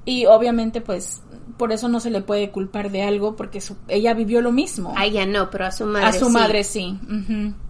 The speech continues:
Speaker 1: Wesson fue padre de dieciocho niños con siete mujeres y niñas, incluyendo sus cinco hijas.
Speaker 2: El doce de marzo del dos mil cuatro, en Fresno, California, dos mujeres,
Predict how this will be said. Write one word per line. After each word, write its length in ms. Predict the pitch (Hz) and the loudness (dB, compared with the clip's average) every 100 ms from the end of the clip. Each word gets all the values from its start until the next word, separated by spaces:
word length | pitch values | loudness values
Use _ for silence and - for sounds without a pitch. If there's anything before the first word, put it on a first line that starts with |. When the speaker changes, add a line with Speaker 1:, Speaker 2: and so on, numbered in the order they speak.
| - - - - - | -12 -14 -16 -18 -8
Speaker 1:
Wesson 520 | 233 262 285 311 320 | 4 4 4 0 0
fue 260 | 311 277 262 | 0 -2 0
padre 340 | 247 240 247 | 0 2 2
de 120 | 240 208 | 2 0
dieciocho 720 | 190 196 - 254 262 269 294 | -2 -4 -4 0 0 0 0
niños 560 | 262 254 262 269 269 | 2 2 2 0 0
con 220 | - 208 208 | -4 -4 -4
siete 400 | - 254 247 269 | -4 -4 -2 -2
mujeres 680 | 254 240 233 240 254 - - | -2 -2 -2 0 -2 -6 -2
y 180 | 190 285 | 0 4
niñas, 640 | 269 254 226 202 220 - - - - | 4 4 0 -2 -4 -6 -8 -8 0
incluyendo 880 | 269 269 277 262 240 226 226 240 277 | 2 2 2 0 0 0 0 0 -4
sus 220 | - 233 | -8 -6
cinco 420 | - 214 196 196 185 | -4 -4 -4 -4 -6
hijas. 640 | - - - - - - - - - - - - - - - | -6 -12 -12 -10 -8 -8 -8 -6 -8 -12 -18 -20 -20 -18 -10
Speaker 2:
El 180 | 277 254 | -4 2
doce 260 | 285 - 349 | 2 4 4
de 120 | 269 | 4
marzo 460 | 233 220 - 254 | 4 2 0 2
del 160 | 240 202 | 2 0
dos 180 | 202 196 | -2 -2
mil 220 | 214 220 | -2 0
cuatro, 460 | 208 196 - 220 226 | -2 -2 0 0 0
en 160 | 220 | -4
Fresno, 420 | 202 220 214 233 240 | 0 2 2 0 0
California, 800 | 202 185 - 208 196 185 190 - | -2 -2 0 -2 -2 -4 -6 -8
dos 400 | 214 233 254 269 | -2 2 4 2
mujeres, 640 | 269 262 214 - 185 - | 0 0 -2 -2 -8 -10